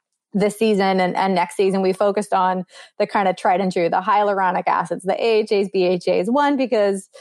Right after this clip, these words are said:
the, the research is there. The, the results are so well documented that you know that by putting them in there at a certain level,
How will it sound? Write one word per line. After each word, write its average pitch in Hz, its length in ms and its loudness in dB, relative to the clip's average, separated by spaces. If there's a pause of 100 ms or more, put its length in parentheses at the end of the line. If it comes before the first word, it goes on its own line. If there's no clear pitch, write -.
(240)
the, 185 640 2
the 196 120 0
research 214 400 0
is 190 160 -2
there. 170 240 -2
The, - 360 -2
the 185 220 -2
results 196 420 0
are 196 100 0
so - 280 -2
well 202 240 2
documented 175 720 0
that 165 300 0
you 185 160 0
know 180 320 2
that 175 360 0
by 220 180 0
putting 180 360 0
them 170 220 0
in 165 100 -2
there 165 160 0
at 165 220 0
a - 40 -4
certain - 320 -4
level, 160 440 0